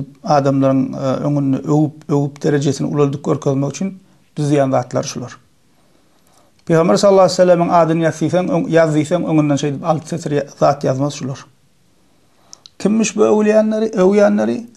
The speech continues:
Hazreti Şeyh Muhammed Osman el-Mulakkab bi Siraciddin. Şah Muhammed Osman'mış.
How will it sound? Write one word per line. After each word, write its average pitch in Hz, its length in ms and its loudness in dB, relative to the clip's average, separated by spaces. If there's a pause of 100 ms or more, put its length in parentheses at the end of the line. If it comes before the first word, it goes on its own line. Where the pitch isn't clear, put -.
(500)
Hazreti 165 680 0
Şeyh 156 560 -2
Muhammed 147 480 -2
Osman 160 600 -2
el-Mulakkab 147 800 -4
bi 147 40 -6
Siraciddin. 131 760 0 (1300)
Şah 170 440 2
Muhammed 151 400 -2
Osman'mış. 143 840 -6